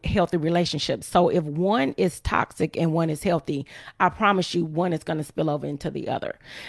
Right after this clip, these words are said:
And, and I've had to understand that, and I've had to, um, be able to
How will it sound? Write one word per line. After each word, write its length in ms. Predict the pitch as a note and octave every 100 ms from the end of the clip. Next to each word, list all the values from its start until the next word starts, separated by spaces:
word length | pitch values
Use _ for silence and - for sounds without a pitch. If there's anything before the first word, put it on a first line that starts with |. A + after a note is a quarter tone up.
| -
And, 380 | F#3+ F3+ E3 - -
and 180 | F#3
I've 180 | E3 E3+
had 420 | D3+ F3+ E3 - -
to 640 | - F3 D#3+ D#3+ D#3 D3 _ -
understand 640 | F#3 E3 D#3 - E3+ F3
that, 180 | F3 -
and 180 | E3 E3+
I've 200 | D3+ D3+
had 400 | D#3 D#3 D3+ -
to, 340 | - D3 C#3+ -
um, 500 | D#3 D#3 D#3 D3+ D3 _ _ _ _ _ _ _ _ _ _ _ - - - - - E3
be 200 | A3 G3
able 340 | E3 F3 D#3+
to 800 | - - G3 F3 D#3 D3+ D3